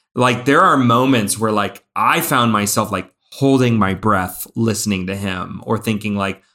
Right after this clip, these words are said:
"Man, that is a really beautiful," I mean, it's a piece of poetry and writing of, of how, and then the way he delivers it and brings, brings life to it is just absolutely incredible. So, but also we gotta say,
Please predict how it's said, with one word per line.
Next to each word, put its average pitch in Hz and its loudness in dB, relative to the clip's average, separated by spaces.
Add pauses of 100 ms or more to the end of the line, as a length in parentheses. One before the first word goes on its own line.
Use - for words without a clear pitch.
(160)
"Man, 127 2
that 135 2
is 135 2
a 101 2
really 110 2
beautiful," 98 0 (260)
I 123 -2
mean, 131 2
it's 120 -2
a - -10
piece 127 -4
of - -4 (340)
poetry 120 2
and 95 -6
writing 110 0
of, 92 -8
of 101 -4
how, - -6 (180)
and 147 2
then 120 2
the 120 0
way 131 4
he 123 -2
delivers 110 0
it 101 -2
and 92 -6
brings, 101 -2
brings 95 -6
life 95 -4
to 98 -6
it 87 -10
is 95 -6
just - -4
absolutely 95 -6 (180)
incredible. 98 -2
So, 90 -4 (460)
but 196 2
also 156 2
we 135 6
gotta 139 4
say, 123 0